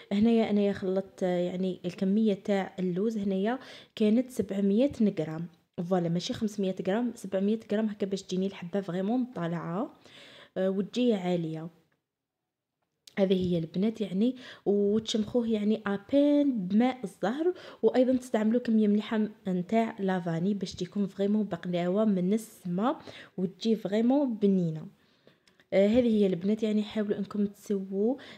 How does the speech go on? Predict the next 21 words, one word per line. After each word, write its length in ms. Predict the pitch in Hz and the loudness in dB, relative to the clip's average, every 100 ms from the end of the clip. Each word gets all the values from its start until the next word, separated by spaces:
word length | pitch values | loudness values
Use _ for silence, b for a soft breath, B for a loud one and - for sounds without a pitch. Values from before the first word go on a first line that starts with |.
| - | -4
ال-، 720 | 185 185 180 175 175 170 170 180 | -2 0 0 -2 -2 -4 -6 -10
السطح 580 | - - 196 - - 190 | -12 -8 -8 -10 -6 -4
نتاع 640 | 175 180 175 190 180 - | -2 -2 -2 -2 -4 -8
الحشوه 500 | 175 - - 190 196 | -10 -8 -6 -6 -6
بالملعقه، 720 | 180 185 233 220 196 175 - 208 | -4 0 4 4 2 -2 -4 -4
بصح 480 | - - 185 - - | -4 -10 -8 -8 -2
بالكم 480 | 220 202 196 285 302 B 233 - | 2 2 2 2 2 B -16 -4
انكم 280 | 190 - 247 | -4 0 -2
تضغطوا 560 | 240 185 180 - 180 185 | 0 -2 -4 -4 -2 0
يعني 280 | 190 190 | 0 -2
فقط 420 | 180 247 - - 208 | -2 -6 -6 -6 -6
باش 160 | 202 | -6
تحصلوا 500 | - - 185 - 185 | -10 -10 -10 -4 -6
على 280 | 170 170 170 | -4 -4 -4
سطح 400 | - 254 - - | -4 -8 -6 -2
مستوي، 840 | 196 220 226 - 180 165 175 330 - B B B B _ _ _ _ _ _ - 190 | 0 0 -2 -8 -4 -2 2 0 0 B B B B _ _ _ _ _ _ -4 2
يعني 340 | 185 196 226 | 2 6 6
وما 160 | 214 185 | 6 4
تجيش 280 | - 220 - | -2 -6 -4
جهه 220 | 175 175 | -4 -4
طالعه 440 | - 220 208 277 | -2 -2 2 0